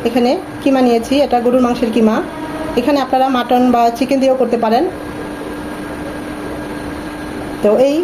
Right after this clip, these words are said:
এখানে চারশো গ্রামের মতো কিমা আছে। কিমাটা ঘরেই করেছি ব্লেন্ড করে, কিছুটা একটু শক্ত শক্ত আছে, ইচ্ছে করে রেখেছি। চর্বি সহ কিছুটা নিয়েছি, দেখতে পাচ্ছেন এই যে ব্লেন্ড করেছি। চর্বি সহ মাংসগুলো নিলে ওই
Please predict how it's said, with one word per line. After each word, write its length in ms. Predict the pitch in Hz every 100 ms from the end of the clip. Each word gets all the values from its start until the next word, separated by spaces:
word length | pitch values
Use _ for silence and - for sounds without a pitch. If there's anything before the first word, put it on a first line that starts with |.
| 320 - - 247
এখানে 160 | 285 285
চারশো 200 | 285 254 285
গ্রামের 220 | 277 277
মতো 160 | 269 277 302 -
কিমা 160 | 269 254
আছে। 140 | 247 269
কিমাটা 240 | 277 277 277
ঘরেই 180 | 254 269 277
করেছি 200 | 254 254
ব্লেন্ড 180 | 240 247
করে, 120 | 247 254 277
কিছুটা 260 | 311 339 339
একটু 140 | 330 311 302
শক্ত 160 | 269 269
শক্ত 140 | 269 - 240
আছে, 160 | - 269 359 - - -
ইচ্ছে 160 | 269 294
করে 100 | 277 262
রেখেছি। 260 | 254 254 269 302
চর্বি 220 | 294 302 320
সহ 120 | 277 294 415 - - -
কিছুটা 260 | 269 262 277 262
নিয়েছি, 320 | 247 247 269 392 - 247
দেখতে 160 | 247 247
পাচ্ছেন 220 | 247 233 233
এই 40 | 220
যে 60 | 247 392 - -
ব্লেন্ড 180 | 220 226
করেছি। 260 | 226 226 - 247
চর্বি 200 | 254 240 247
সহ 80 | 254 254
মাংসগুলো 340 | 233 247 240 240
নিলে 180 | 226 285 - - - -
ওই 80 | 240